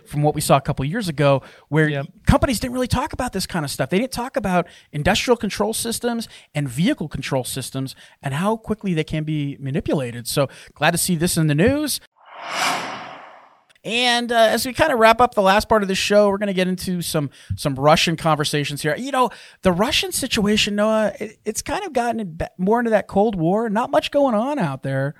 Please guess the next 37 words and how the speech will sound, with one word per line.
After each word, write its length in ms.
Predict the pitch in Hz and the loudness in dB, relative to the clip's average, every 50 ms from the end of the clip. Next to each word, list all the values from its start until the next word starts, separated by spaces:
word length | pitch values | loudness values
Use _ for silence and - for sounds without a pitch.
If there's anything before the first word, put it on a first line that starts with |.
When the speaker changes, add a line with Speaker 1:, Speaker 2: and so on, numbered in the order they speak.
| _ _ _ - _ _ | _ _ _ -20 _ _
Speaker 1:
but 120 | - 226 - | -4 0 2
there 100 | - - | 4 6
are 120 | - 285 - | 6 4 4
some 140 | - 208 | 4 2
highlights 400 | 170 160 156 151 151 151 147 - | 2 4 4 4 4 4 2 0
that 60 | 151 135 | -4 -6
we 100 | 147 135 | -4 -2
do 120 | 139 139 | -2 -2
wanna 160 | 135 135 127 | -2 -2 -4
talk 260 | - - 120 120 - | -4 -6 -8 -8 -8
about. 280 | - 151 139 185 254 - _ _ _ _ _ _ | -8 -6 -6 -6 -6 -8 _ _ _ _ _ _
Speaker 2:
Yeah, 240 | - 135 131 143 143 | -4 0 0 2 0
not 240 | 143 143 139 143 147 | 0 2 2 4 4
as 160 | 151 143 156 | 4 2 2
much 320 | 156 156 151 - - - - - - - - - | 2 0 0 0 -4 -10 -14 -18 -20 -20 -20 -16
cyber 540 | - - - - 151 156 160 151 156 160 156 | -12 -4 2 4 4 4 4 4 4 2 4
news, 540 | 151 156 156 156 156 160 160 - - - - - - | 4 4 6 6 6 4 2 0 -4 -10 -12 -6 -2
uh, 160 | 151 147 147 | 0 0 0
with 200 | 143 147 143 - | 0 -2 -4 -4
this, 240 | - 147 143 - - | -6 -6 -4 -2 0
uh, 120 | 147 147 139 | 0 0 2
war 460 | 135 139 143 147 147 147 147 151 - | 2 2 4 4 6 6 4 4 4
as 220 | 143 147 143 135 | 2 2 2 2
there 120 | 147 143 135 | 2 0 2
was 280 | 135 139 143 143 143 | 4 4 2 4 2
at 100 | 147 139 | 0 -2
the 60 | - 135 | -2 -4
beginning, 460 | 131 131 127 135 135 139 143 156 160 | -4 -4 -2 -4 -4 -4 -4 -4 -4
but 180 | 165 175 185 - | -4 -6 -8 -8
still 240 | - - - 160 | -6 -4 -2 -2
some 240 | 160 - - 160 143 | -2 -2 -2 -2 -2
interesting 500 | 147 160 147 - 160 147 - - 151 139 | -2 -2 -2 -4 -6 -8 -6 -6 -6 -6
stuff. 400 | - - - - - 135 - - - _ _ _ _ _ | -6 -6 -4 -2 -2 -2 -2 -4 -8 _ _ _ _ _
Speaker 1:
Yeah, 120 | 196 196 202 | 4 4 4
we, 140 | 208 254 | 4 2
we, 240 | 220 233 262 285 277 330 | -2 -2 -2 -2 -4 -6
we 160 | 339 339 | -8 -8